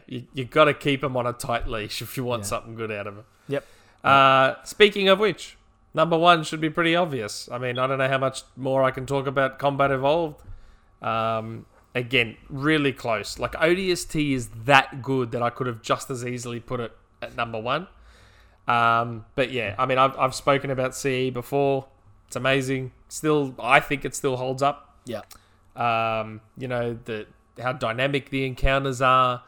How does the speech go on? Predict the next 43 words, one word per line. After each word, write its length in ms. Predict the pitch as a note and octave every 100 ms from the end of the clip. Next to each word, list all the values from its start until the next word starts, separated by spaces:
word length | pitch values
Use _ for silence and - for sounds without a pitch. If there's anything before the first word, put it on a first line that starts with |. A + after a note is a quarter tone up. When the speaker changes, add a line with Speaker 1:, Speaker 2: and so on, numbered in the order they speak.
| _ _ _ _
Speaker 1:
Um, 720 | A#2+ A2+ A2+ A2+ A2+ A2+ A2 G#2+
they're 100 | A#2+
pretty 300 | A#2 D3 C#3
different, 480 | A#2+ C#3+ - F#3 F3+ -
like, 160 | B2
not 140 | D3 -
hugely 400 | - F3 D#3+ F3
different 340 | E3+ E3+ F3+
each 200 | F3 E3
time, 320 | - F3 G#3 F3+
but 100 | C#3
they 160 | A#2+
actually 340 | C3+ - D3 B2+
do 180 | C#3 C3+
change. 400 | C3 C3+ F#3 D#3+
Like, 140 | -
the 140 | B2 -
A 180 | C#3 C3
I 240 | B2 B2
is 200 | A#2+ A#2
Speaker 2:
The 40 | E3 F#3
A 20 | D#3
I 80 |
Speaker 1:
still 20 | C#3
Speaker 2:
to 160 | -
this 160 | C#3 A#2+
day 60 | C3
Speaker 1:
probably 320 | B2 B2+ B2+
Speaker 2:
is 100 | B2
still 240 | - A#2+
fantastic. 480 | - A2 C#3+ C#3 C3
Speaker 1:
unmatched. 560 | C#3+ - - - - -
Like, 240 | B2 A#2+
Speaker 2:
Yeah. 120 | G#2+
Speaker 1:
the 160 | C3+ B2+
A 160 | C3+ C3
I 220 | B2+ B2
is 300 | B2 A#2 -
ridiculous 580 | A#2 B2 - C#3 C3+ D3
in 80 | C3+
that 160 | C3
game. 380 | C3+ C#3 C#3 D3 - _ _ _ _ _ -
Um, 800 | B2+ B2 B2 A#2+ A#2+ A#2 A#2